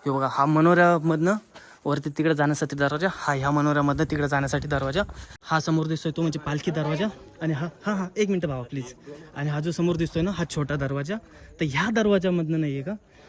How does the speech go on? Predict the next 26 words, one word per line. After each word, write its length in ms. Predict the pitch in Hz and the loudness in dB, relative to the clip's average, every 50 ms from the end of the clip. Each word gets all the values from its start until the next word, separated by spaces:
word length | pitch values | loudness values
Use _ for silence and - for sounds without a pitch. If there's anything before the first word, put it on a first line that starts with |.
| - - - | -10 -2 4
जे 120 | 143 175 | 6 6
पण 140 | 170 196 185 | 8 8 6
काही 160 | - 180 180 | 6 6 6
महाराजांच्या, 580 | 175 165 156 160 165 160 170 165 160 180 180 170 | 8 6 6 4 4 4 4 4 4 4 2 0
अ, 600 | 151 - - - - 151 147 143 143 143 143 135 - - | 0 -2 -6 -6 -4 -4 -2 -2 -2 -2 -4 -4 -6 -4
वापरण्यासाठी 580 | 156 156 139 135 - 147 151 147 - 143 143 143 | -2 -2 0 0 0 0 0 0 -2 -4 -6 -4
पाणी 200 | - 131 139 143 | -2 -2 0 0
वगैरे 260 | 143 143 143 147 151 | 0 0 -2 0 0
नेलं 220 | 147 143 139 147 | 0 0 0 -2
जाणार 220 | 143 139 135 131 131 | -2 -4 -4 -4 -4
ना 100 | 143 180 202 - _ _ _ _ _ - | -4 -4 -6 -8 _ _ _ _ _ -4
तर 40 | 165 143 | -2 0
ते 40 | 160 | 2
नोकर 280 | 151 151 147 - - 160 | 4 4 4 2 0 -2
चाकर 340 | 151 - 151 143 - 160 143 - - | 0 -2 -2 -2 -2 -2 -2 -4 -6
इथनं 220 | 139 139 - 160 151 | -8 0 2 2 2
ह्या 100 | 139 139 | 2 2
तलावातनं 380 | - - 143 143 143 143 151 | 0 0 0 0 2 2 0
पाणी 260 | 143 - 139 135 151 147 | 2 4 6 8 8 8
घेणार 220 | 143 143 180 226 - - - - - - - - - | 8 6 6 4 2 -2 -10 -20 -20 -20 -20 -6 -2
आणि 120 | 135 143 143 | 0 2 2
ह्या 120 | 156 151 | 2 4
छोट्या 240 | - 143 139 160 151 | 2 2 2 2 0
दरवाजामधनं 600 | 143 139 143 143 139 143 139 135 131 151 196 233 226 - _ - - 180 151 - - - | 0 0 0 0 0 0 -2 0 0 0 0 0 -2 -4 _ -18 -18 -18 -18 -12 -2 2
त्यांचं 220 | 151 143 139 151 | 2 2 4 2
मग 80 | 139 | 0